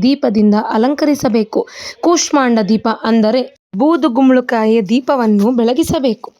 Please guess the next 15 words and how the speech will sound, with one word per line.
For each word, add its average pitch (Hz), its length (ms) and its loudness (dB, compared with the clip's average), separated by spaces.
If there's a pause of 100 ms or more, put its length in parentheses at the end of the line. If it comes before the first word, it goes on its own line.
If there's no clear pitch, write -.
(200)
ಆರಾಧನೆಯನ್ನು 285 720 2
ಮಾಡುವ 233 420 2
ಬಗೆ. 247 240 0 (480)
ಅಭ್ಯಂಜನ 247 520 0
ಸ್ನಾನವನ್ನು 233 640 2
ಮಾಡಬೇಕು. 240 580 0 (120)
ಗುರು 247 220 2
ಹಿರಿಯರಿಂದ 247 640 2
ಆಶೀರ್ವಾದವನ್ನು 233 840 0
ಪಡೆಯಬೇಕು. 247 600 -4 (380)
ಕೆಂಪು 311 400 -2
ಮಿಶ್ರಿತ 262 460 0
ಹಳದಿ 254 420 -2
ವಸ್ತ್ರವನ್ನು 220 640 0
ಧರಿಸಬೇಕು. 269 680 -2